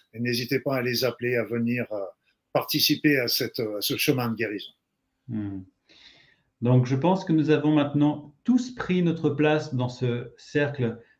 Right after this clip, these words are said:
Speaker 2: de guérison du mois de mai. Euh, nous sommes plus de, près de neuf cents à être autour de ce cercle. Euh, imaginez-vous se tenir là, tous ensemble, main dans la main,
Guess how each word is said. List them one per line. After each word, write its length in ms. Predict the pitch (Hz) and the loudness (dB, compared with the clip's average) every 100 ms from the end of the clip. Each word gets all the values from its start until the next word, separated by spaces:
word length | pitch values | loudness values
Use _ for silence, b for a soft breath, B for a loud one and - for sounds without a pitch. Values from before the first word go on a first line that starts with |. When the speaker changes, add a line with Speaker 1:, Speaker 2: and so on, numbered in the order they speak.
| - | -6
Speaker 2:
de 120 | 113 | 2
guérison 680 | 127 123 117 113 135 220 - | 4 6 4 2 2 0 -6
du 200 | 127 120 | -6 0
mois 200 | 120 120 | 2 2
de 80 | 113 | 2
mai. 360 | 117 117 170 - _ _ _ _ _ - | 2 0 -4 -12 _ _ _ _ _ -10
Euh, 380 | 113 110 107 107 - _ _ _ _ | -8 -6 -6 -8 -16 _ _ _ _
nous 120 | 139 170 | 0 4
sommes 360 | 220 220 - - | 10 10 8 -4
plus 240 | - 202 220 | -2 4 4
de, 400 | 170 165 160 151 | 6 8 8 6
près 260 | - 214 | 4 0
de 100 | 175 | 2
neuf 340 | 151 156 190 - | 4 4 4 2
cents 460 | - 156 131 - _ _ _ _ - | -2 -2 -2 -8 _ _ _ _ -6
à 200 | 117 117 | -2 0
être 240 | 127 - _ - | -2 -8 _ -4
autour 360 | 135 143 139 | -4 0 0
de 100 | 127 | 0
ce 180 | 123 127 | -2 -4
cercle. 640 | - 131 131 - 110 104 - _ _ _ _ _ - | -4 -2 -4 -2 -4 -4 -12 _ _ _ _ _ -14
Euh, 60 | 110 101 101 98 - 135 - | -10 -8 -10 -14 -16 -20 -2
imaginez-vous 1040 | 156 185 208 254 262 214 131 113 120 175 - - _ _ _ _ _ | 6 6 8 8 10 12 10 6 4 4 -6 -12 _ _ _ _ _
se 120 | 160 | 0
tenir 560 | 135 185 190 196 - - | 6 8 8 6 2 4
là, 560 | 135 139 123 117 - - | 6 6 6 2 -2 2
tous 220 | 269 240 | 4 4
ensemble, 360 | 175 170 180 | 2 2 2
main 160 | 170 208 | 4 6
dans 160 | 202 139 | 6 4
la 140 | 117 | 4
main, 340 | 113 131 - | 4 4 -4